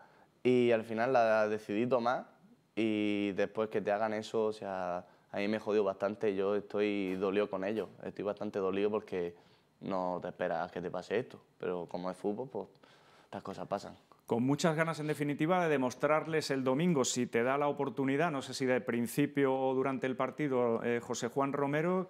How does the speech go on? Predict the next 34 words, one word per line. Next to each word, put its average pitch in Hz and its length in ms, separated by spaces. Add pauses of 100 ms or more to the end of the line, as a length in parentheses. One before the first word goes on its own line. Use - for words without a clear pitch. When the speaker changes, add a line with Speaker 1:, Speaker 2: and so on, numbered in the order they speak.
Speaker 2:
mm, 117 240
que 117 160
se 123 120
equivocaron 123 540
contigo, 113 440
¿no? 160 120 (560)
Speaker 1:
Totalmente. 107 640 (140)
Tengo 107 240
muchas 107 340
ganas 104 300
de, 101 560 (1040)
de 104 140
darle 101 320
los 98 120
dientes. 104 320 (1600)
Speaker 2:
Bueno, 98 340 (180)
luego 135 260
seguimos 151 340
hablando 143 280
del 131 140
Ibiza. 156 320
Me 147 100
cuentas 135 320
un 139 120
poco 139 240
también 131 260
qué 131 100
te 127 120
parece 127 500 (480)
el, 113 420
el 120 120
equipo 123 320
balear, 123 460
pero 120 320